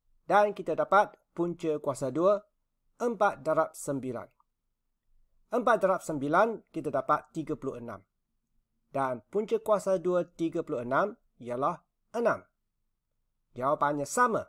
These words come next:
Jadi, kita boleh nampak bahawa punca kuasa dua empat darab punca kuasa dua sembilan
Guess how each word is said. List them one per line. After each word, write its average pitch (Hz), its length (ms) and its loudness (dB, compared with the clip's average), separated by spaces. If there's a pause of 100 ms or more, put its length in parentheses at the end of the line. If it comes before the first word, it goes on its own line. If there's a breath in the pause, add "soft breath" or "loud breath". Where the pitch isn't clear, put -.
(2250)
Jadi, 233 240 2
kita 247 240 0
boleh 208 240 4
nampak 190 320 2
bahawa 143 480 2 (160)
punca 240 480 0
kuasa 185 400 2
dua 165 240 0 (160)
empat 185 480 0
darab 156 480 0
punca 190 380 -2
kuasa 156 340 -2
dua 143 240 -4
sembilan 139 480 -4